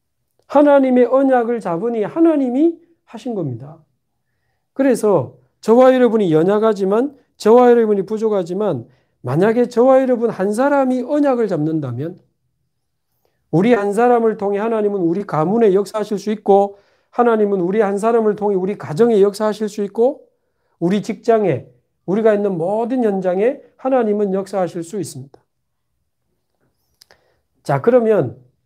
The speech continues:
왜 이 사람들은 불신앙하고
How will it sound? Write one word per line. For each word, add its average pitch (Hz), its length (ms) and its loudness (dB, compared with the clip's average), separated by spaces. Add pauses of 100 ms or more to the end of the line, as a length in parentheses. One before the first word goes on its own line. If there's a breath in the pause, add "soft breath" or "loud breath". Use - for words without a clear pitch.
(3000 soft breath)
왜 277 280 6
이 294 60 4
사람들은 254 560 -2
불신앙하고 190 1120 -4